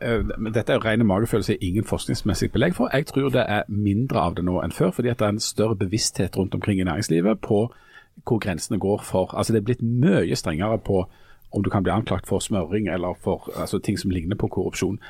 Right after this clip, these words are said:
Så jeg tror at, at bedrifter er mer bevisste på det, og næringslivet er mer bevisst på det. Og det, og, og, og det er derfor det blir sånn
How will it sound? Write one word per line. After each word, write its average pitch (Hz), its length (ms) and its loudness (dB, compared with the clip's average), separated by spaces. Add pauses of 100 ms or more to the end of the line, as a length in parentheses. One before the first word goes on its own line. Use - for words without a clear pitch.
Så - 120 0
jeg 123 80 0
tror 143 200 2
at, 101 120 0 (180)
at - 180 -6
bedrifter 110 400 0
er 92 100 2
mer 104 240 2
bevisste - 380 -2
på 95 160 2
det, 90 220 2
og 110 80 2
næringslivet 104 380 0
er 95 40 0
mer 95 160 0
bevisst - 300 -4
på 101 100 -2
det. - 80 -6 (280)
Og 117 100 2
det, 143 60 0
og, 135 200 0
og, 131 280 2
og 117 100 2
det 113 80 4
er 123 100 2
derfor - 160 0
det 104 80 -2
blir 107 80 0
sånn 107 220 0